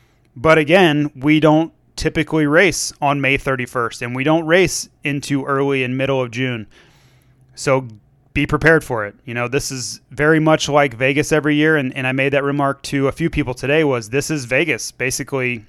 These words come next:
you know, five hours north. We're, we're used to seeing just blue groove, hard pack, dusty conditions throughout practice and throughout the race,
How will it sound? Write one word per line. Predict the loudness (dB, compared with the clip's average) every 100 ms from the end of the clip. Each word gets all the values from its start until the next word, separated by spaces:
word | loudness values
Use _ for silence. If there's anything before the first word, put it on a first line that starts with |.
| -12
you | -8
know, | -6
five | 0 2 4
hours | 4 2 0
north. | 0 -2 -6 -20 _
We're, | -20 -20 -12 -8 -8
we're | -10 -10 -6
used | -4 -4 -4
to |
seeing | -2 0 2 2 -2 -8 _ _ _ _ _ _ _ _ _
just | -6 -6 -6 -6
blue | 2 4 4
groove, | 2 0 0
hard | 2 2 2
pack, | 2 2 0
dusty | -2 -2 -4 -8
conditions | -4 -4 -2 -4 -4 -6
throughout | 0 2 2
practice | 2 0 0 -6 -8
and |
throughout | -4 0 0
the | 0
race, | 2 2 -2